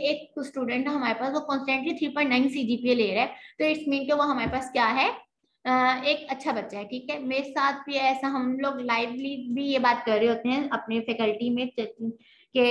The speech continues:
एक हम दो तीन teachers अगर sharing room में बैठे हैं तो हम बता देते हैं एक दूसरे को कि ये बच्चा मेरे पास बहुत अच्छा है, इस ब-, ये बच्चा बहुत अच्छा पढ़ने वाला है, ठीक है, क्योंकि उसने already एक अपना image बनाया है। अब उसमें वो ये नहीं बता रहे होते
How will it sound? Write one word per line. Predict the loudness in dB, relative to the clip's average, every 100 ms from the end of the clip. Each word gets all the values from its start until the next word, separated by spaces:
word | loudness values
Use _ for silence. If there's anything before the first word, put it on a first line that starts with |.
| 4
एक | 2 2 2
हम | 2
दो | 2 0
तीन | -2 -4
teachers | -4 -4 -4
अगर | -2 -2
sharing | -2 0 0
room | 2 2
में | 2
बैठे | 0 -2
हैं | -2
तो | -2
हम | -2
बता | 0 0 0
देते | 0 0
हैं | 0
एक | 0
दूसरे | -2 -2 -4
को | -4
कि | -6 -12 _ -2
ये | 0
बच्चा | 0 0 0
मेरे | 0 0
पास | -2 0
बहुत | 0 0
अच्छा | -4 -2
है, | -2 -2 -10 _
इस | -6 0
ब-, | 2 2 2
ये | 2
बच्चा | 2 2
बहुत | 0 0 -2
अच्छा | 2 2
पढ़ने | 4 4 4 6
वाला | 4 4 2
है, |
ठीक | -2 -4
है, |
क्योंकि | -4 -4 0
उसने | 0 0 -4 -2
already | 0 2 2 0
एक | 2
अपना | 0 2 0
image | 2 2 2
बनाया | 0 -2
है। | -2
अब | -2 -2
उसमें | -2 -2
वो | 0 0
ये | 0 0
नहीं | 0
बता | 0 4 4
रहे | 4
होते | 0 -2